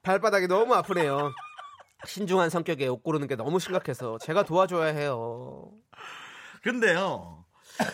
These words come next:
Speaker 2: 저는 옷 사러 혼자 잘 가는 편이에요. 우리 저 제작진 알잖아요. 제가 가다가 어느 매장 가시는지 알잖아요. 특-,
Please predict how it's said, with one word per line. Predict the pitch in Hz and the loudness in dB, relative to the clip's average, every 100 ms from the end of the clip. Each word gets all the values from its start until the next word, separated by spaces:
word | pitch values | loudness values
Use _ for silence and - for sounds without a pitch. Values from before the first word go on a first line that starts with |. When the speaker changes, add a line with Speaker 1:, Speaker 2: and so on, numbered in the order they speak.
| - - _ 156 160 | -6 -16 _ -16 -6
Speaker 2:
저는 | 190 254 277 277 | 0 2 4 2
옷 | 202 175 | 0 0
사러 | 269 254 | 2 2
혼자 | 233 226 | 0 -2
잘 | 175 165 | -2 0
가는 | 208 208 | 0 0
편이에요. | 190 180 156 | -2 -2 -2
우리 | 214 247 | -2 0
저 | 202 | 0
제작진 | 170 190 226 208 | 0 -2 -2 -2
알잖아요. | 139 147 185 135 123 | -2 -2 -2 -2 -4
제가 | 160 175 | -2 -2
가다가 | 117 139 160 127 110 120 107 | 0 -2 -2 -2 -4 -4 -4
어느 | 131 180 | -4 -2
매장 | 147 156 | 0 0
가시는지 | 143 123 165 151 | -2 -4 -6 -4
알잖아요. | 117 131 131 | -4 -6 -8
특-, | 113 | -12